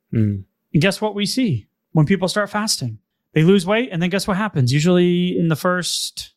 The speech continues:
Speaker 2: you know, four to six weeks,
Speaker 1: Sure. Yeah, maybe a month
Speaker 2: they
Speaker 1: or
Speaker 2: hit the
Speaker 1: so.
Speaker 2: pause.
Speaker 1: Sure. Can get a little tougher. You know, you don't have that, this direct feedback, especially if you're looking for the scale, you know?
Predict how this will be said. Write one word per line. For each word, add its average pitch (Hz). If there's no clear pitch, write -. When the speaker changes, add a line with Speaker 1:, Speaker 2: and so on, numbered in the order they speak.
Speaker 2:
you 120
know, 190
four 123
to 147
six 190
weeks, 240
Speaker 1:
Sure. 127
Yeah, 131
maybe 117
a 104
month 101
Speaker 2:
they 143
Speaker 1:
or -
Speaker 2:
hit 147
the -
Speaker 1:
so. -
Speaker 2:
pause. 254
Speaker 1:
Sure. 127
Can 180
get 202
a 202
little 143
tougher. 110
You 120
know, 120
you 123
don't 123
have 120
that, 113
this 127
direct 110
feedback, 120
especially 135
if 123
you're 110
looking 113
for 107
the 101
scale, 110
you 123
know? 131